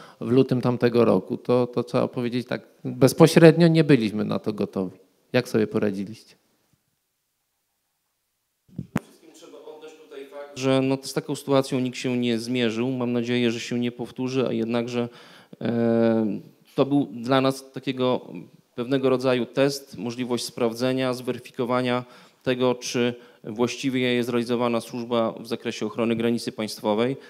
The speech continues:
Speaker 2: i kontroli ruchu granicznego. Ten test, e, polegał między innymi na weryfikacji naszych wcześniejszych, e, dokumentów, procedur, ustaleń w zakresie możliwości przygotowania się może nie do takiego samego incydentu,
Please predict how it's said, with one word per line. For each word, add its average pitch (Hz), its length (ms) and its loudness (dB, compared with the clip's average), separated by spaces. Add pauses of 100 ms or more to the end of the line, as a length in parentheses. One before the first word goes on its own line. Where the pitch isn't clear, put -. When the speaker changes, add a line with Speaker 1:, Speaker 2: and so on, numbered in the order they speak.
(540)
Speaker 2:
i 160 260 4
kontroli 135 420 -2
ruchu 127 220 -6
granicznego. 98 720 -10 (440)
Ten 135 200 -4
test, 156 420 0
e, 135 180 2
polegał 135 400 0
między 143 340 0
innymi 139 260 0
na 139 120 2
weryfikacji 139 680 -2
naszych 123 360 -8 (280)
wcześniejszych, 139 720 -4 (500)
e, 113 180 -4
dokumentów, 127 840 -2
procedur, 127 640 -2
ustaleń 117 600 -2 (300)
w 113 60 -12
zakresie 123 560 -4
możliwości 135 520 -2
przygotowania 135 640 -2
się 123 240 -6 (240)
może 123 240 -4
nie 135 100 0
do - 60 -8
takiego 127 320 -4
samego 160 380 -2
incydentu, 123 640 -2